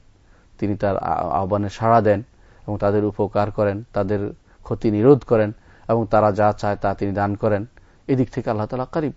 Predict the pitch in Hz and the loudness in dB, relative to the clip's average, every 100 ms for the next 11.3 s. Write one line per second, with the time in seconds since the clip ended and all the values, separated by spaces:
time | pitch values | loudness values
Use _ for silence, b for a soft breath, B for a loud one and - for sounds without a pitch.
0 | - 110 - 107 98 104 _ b b b | -8 -8 -6 -6 -6 -10 _ b b b
1 | 107 113 - 123 113 110 104 104 95 107 | 2 4 2 -2 -2 -2 -4 -4 -8 -10
2 | 113 - 98 101 - _ 98 104 101 104 | -8 -6 -4 -6 -12 _ -4 -4 -2 -2
3 | 101 101 92 95 - _ B B B B | -2 -2 -4 -6 -10 _ B B B B
4 | - 123 117 110 - - 107 104 104 101 | -2 0 2 0 -4 -4 0 2 2 2
5 | 123 113 110 127 131 110 113 110 104 101 | -2 -4 -2 -4 -4 -4 -4 -4 -6 -4
6 | 98 - _ b b b 110 120 117 127 | -6 -10 _ b b b -2 0 2 2
7 | 120 107 104 101 117 110 107 101 98 95 | 4 2 2 -2 -2 0 0 0 -2 -6
8 | - - - 110 110 98 98 104 98 98 | -12 -20 -6 -4 -2 -2 -2 -2 -4 -4
9 | - 104 92 95 98 92 90 92 90 - | -8 -6 -6 -6 -6 -8 -8 -6 -6 -8
10 | - 95 90 98 95 101 95 90 98 104 | -12 -10 -8 -10 -8 -4 -2 -4 -6 -4
11 | 101 92 | -2 -2